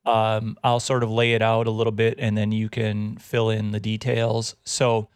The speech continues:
for front of house, you were mixing on a Waves L V one system, but then you also had a Midas M thirty-two core, and I believe that was so that you could talk back to the stage where the, uh, band had their in-ears on a,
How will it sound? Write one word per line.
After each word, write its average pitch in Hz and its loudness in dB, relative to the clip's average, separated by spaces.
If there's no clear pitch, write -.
for 135 0
front 147 2
of 127 0
house, 135 0
you 123 -2
were 117 2
mixing 117 0
on 113 2
a 107 0
Waves 110 0
L 117 0
V 110 0
one 113 -2
system, 113 -2
but 120 -2
then 131 2
you 120 0
also 127 2
had 120 0
a 110 -2
Midas 113 -4
M 123 -2
thirty-two 117 -2
core, 123 -2
and 120 -4
I 117 0
believe 120 -2
that 117 0
was 117 -6
so 117 -4
that 113 -4
you 113 -2
could 110 -4
talk 117 -2
back 113 -2
to 120 -6
the 107 -4
stage 110 -4
where 107 -4
the, 107 -4
uh, 107 -4
band 110 -2
had 110 -2
their 110 -2
in-ears 107 -2
on 107 -4
a, 110 -6